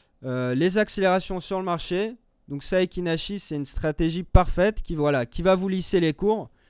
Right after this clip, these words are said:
jusqu'à leur épuisement et qui va vous permettre en fait, voilà, de surfer sur les vagues de hausse ou de baisse au niveau du marché. Euh, Ekinashi Swing Trading vous donnera directement les débuts de swing haussier,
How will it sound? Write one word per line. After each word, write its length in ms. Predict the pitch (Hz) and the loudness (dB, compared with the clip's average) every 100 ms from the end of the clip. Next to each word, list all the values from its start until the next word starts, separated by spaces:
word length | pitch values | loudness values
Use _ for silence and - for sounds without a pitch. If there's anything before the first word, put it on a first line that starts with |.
| _ _ _ - | _ _ _ -14
jusqu'à 420 | 139 160 - 196 | -10 4 6 8
leur 200 | 156 139 - | 4 0 0
épuisement 720 | 190 - 185 156 160 190 262 _ _ _ - | 0 0 -4 -2 0 0 -2 _ _ _ -10
et 100 | 151 | -8
qui 140 | - | -4
va 140 | 185 180 | 2 2
vous 140 | 175 | 6
permettre 440 | - 165 175 202 180 | 8 8 4 0 -2
en 60 | |
fait, 220 | - 160 | -4 -4
voilà, 260 | 147 165 156 | 0 0 0
de 160 | 135 143 | 0 -6
surfer 420 | - 202 - 202 | -2 -4 0 -4
sur 200 | - 175 | 0 0
les 120 | 165 | 2
vagues 220 | 160 160 | 2 0
de 120 | 147 | 0
hausse 360 | 160 156 143 - - | 0 0 -4 -16 -8
ou 140 | 202 | -4
de 140 | 185 185 | 0 0
baisse 360 | 185 170 - - | 0 -2 -4 -8
au 100 | 190 | -6
niveau 280 | 196 180 165 | -4 -2 -2
du 100 | 151 | 0
marché. 520 | 139 123 156 175 208 _ - - - _ - | -2 -2 -2 -4 -4 _ -20 -20 -20 _ -8
Euh, 220 | 123 123 | -4 -2
Ekinashi 680 | 170 180 214 202 196 - 202 | 2 2 2 0 0 -2 -8
Swing 260 | - 202 190 | -6 -8 -2
Trading 420 | - 180 208 185 | -2 -2 -4 -6
vous 160 | 156 | -8
donnera 340 | 143 156 156 147 | -6 -4 -2 -2
directement 640 | 143 190 190 - 185 185 | 0 -2 -2 -4 -4 -2
les 120 | 175 | -4
débuts 280 | 151 156 160 | -2 -4 -4
de 40 | 156 | -8
swing 260 | - 165 | -8 -4
haussier, 640 | 156 147 170 170 170 170 | -4 -4 -2 0 0 -2